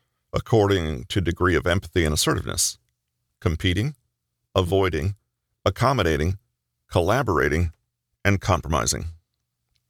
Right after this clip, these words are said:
Each has pros and cons and is best used in specific circumstances. Compromising, medium assertiveness, and medium empathy is usually a good bet all around.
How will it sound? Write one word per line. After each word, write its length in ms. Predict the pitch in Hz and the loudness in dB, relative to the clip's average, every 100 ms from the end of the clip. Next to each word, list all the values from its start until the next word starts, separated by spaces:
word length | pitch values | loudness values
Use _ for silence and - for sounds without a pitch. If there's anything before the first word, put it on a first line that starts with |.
| _ _ _ _ - | _ _ _ _ -4
Each 220 | 104 117 | -2 0
has 160 | - 90 | 0 -2
pros 280 | - 87 87 | 2 2 2
and 100 | 98 | -2
cons 400 | - 64 76 - _ _ _ - | 0 -2 -2 -6 _ _ _ -2
and 120 | 127 | 0
is 100 | 110 | 2
best 280 | 123 110 - | 2 0 0
used 240 | 107 95 | 0 0
in 140 | 90 | 0
specific 540 | 85 - 90 - 69 - | 0 -2 0 0 -2 -2
circumstances. 840 | 107 98 71 - 65 - - - - _ _ _ _ _ _ _ _ _ _ | 0 0 -2 -2 -2 -2 -4 -4 -8 _ _ _ _ _ _ _ _ _ _
Compromising, 760 | - 147 135 90 64 73 76 107 _ _ _ _ _ _ | -2 -2 0 0 0 -2 -2 -4 _ _ _ _ _ _
medium 420 | - 90 85 82 71 | -2 0 2 0 0
assertiveness, 640 | - 101 73 78 - - _ _ | 0 0 0 -2 -2 -6 _ _
and 200 | 95 90 | -2 0
medium 300 | 82 80 73 - | 0 0 -2 0
empathy 540 | 113 104 80 71 78 - _ _ _ | -4 -4 -4 -2 -2 -6 _ _ _
is 180 | - 69 | -4 -2
usually 340 | 98 113 101 | -2 2 2
a 100 | 87 | 2
good 240 | 80 85 71 | 0 -2 0
bet 200 | 71 - | -2 0
all 160 | - 50 | -2 -4
around. 460 | 52 85 69 - | -2 0 0 -4